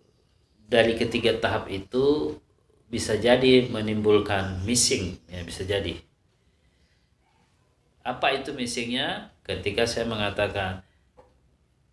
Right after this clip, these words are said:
ini ada, ini ada, ini ada, substantif.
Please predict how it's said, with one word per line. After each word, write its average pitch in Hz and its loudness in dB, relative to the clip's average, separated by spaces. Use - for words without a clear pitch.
ini 117 0
ada, 107 0
ini 101 -4
ada, 98 -2
ini 95 -4
ada, 92 2
substantif. 107 -8